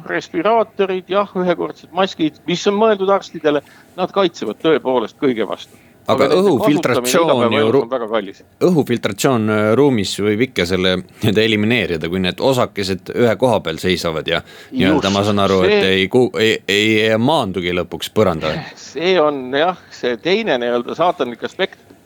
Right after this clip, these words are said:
Speaker 1: mis on koroonaviiruse juures, on see, et kui nüüd rääkides haige inimene kõneleb, tuleb suust välja selline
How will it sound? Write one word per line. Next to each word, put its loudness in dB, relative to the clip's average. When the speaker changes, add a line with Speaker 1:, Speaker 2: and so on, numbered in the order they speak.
Speaker 1:
mis -4
on 0
koroonaviiruse 0
juures, -2
on -8
see, 2
et -8
kui 0
nüüd -4
rääkides -4
haige 0
inimene 0
kõneleb, 0
tuleb -2
suust -8
välja 2
selline 0